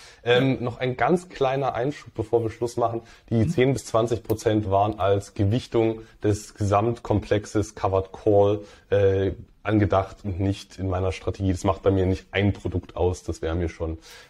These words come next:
Speaker 1: äh, deutlich zu viel in einem einzigen,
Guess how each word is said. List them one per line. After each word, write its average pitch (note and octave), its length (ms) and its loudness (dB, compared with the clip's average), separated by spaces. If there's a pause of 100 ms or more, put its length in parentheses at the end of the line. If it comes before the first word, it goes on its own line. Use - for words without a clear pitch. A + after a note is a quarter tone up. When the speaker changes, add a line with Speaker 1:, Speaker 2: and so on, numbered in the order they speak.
Speaker 1:
äh, E2+ 160 -2 (140)
deutlich C3 500 2
zu - 160 -2
viel D3 380 0
in A#2 240 -4
einem A#2 440 0
einzigen, F#2+ 760 -4